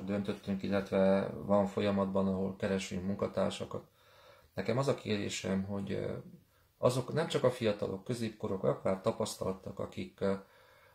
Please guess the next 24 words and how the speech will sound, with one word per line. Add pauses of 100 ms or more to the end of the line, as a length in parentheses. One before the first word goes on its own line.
(120)
akár
a
Csíki
Térségi
Gáz, (360)
Vezetékes
Földgáz
Társulás,
vagy
akár
az
Alcsík
tekintetében,
vagy
akár (380)
a
Városházához
kell,
hallották,
ö, (220)
Korodett
Attila
polgármester
urat,